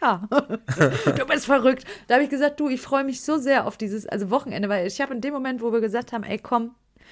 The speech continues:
das Wochenende passt, da haben wir frei," hab ich gesagt, "Wir buchen sofort Tickets." Weil es war die ganze Zeit, hä-, wäre eigentlich da was gewesen an dem Wochenende und das war dann aber jetzt kurzfristig nicht. Also hab ich gedacht, "Yay, free, free."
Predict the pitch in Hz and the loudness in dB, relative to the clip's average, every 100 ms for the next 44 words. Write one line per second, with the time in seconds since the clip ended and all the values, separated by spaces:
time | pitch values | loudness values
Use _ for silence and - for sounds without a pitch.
0 | - _ _ - 226 262 269 175 226 220 | -20 _ _ -4 2 0 0 -2 -2 0
1 | 294 - - - - 214 214 208 - 247 | 0 0 -6 -8 -2 0 0 -4 0 2
2 | 247 339 - _ _ _ - 214 - 196 | 2 0 -6 _ _ _ 0 2 2 0
3 | 196 196 151 214 175 160 - _ _ - | 0 0 -2 -4 -4 -6 -10 _ _ -2
4 | 226 - 220 196 - 214 160 143 - 185 | 0 2 2 2 0 -4 -2 -4 -2 -2
5 | 185 220 220 202 214 208 240 196 208 - | 2 4 4 4 -2 0 -2 0 -2 2
6 | 214 208 - 202 202 - 185 190 202 262 | 2 4 2 0 0 -2 -2 -4 -4 -4
7 | 254 220 214 226 214 - 214 220 156 185 | -2 -2 -2 -4 -4 -6 -2 -2 -2 -4
8 | 175 190 - 220 185 175 147 - 156 - | -6 -8 -2 0 0 -2 -4 -6 -10 -10
9 | - - 494 508 - - - 175 185 196 | -12 -2 -2 -2 -10 -20 -6 2 4 4
10 | 311 311 330 - - 214 170 - _ _ | 2 0 -2 -8 2 4 4 -2 _ _
11 | _ _ _ - 247 262 311 | _ _ _ 4 6 8 6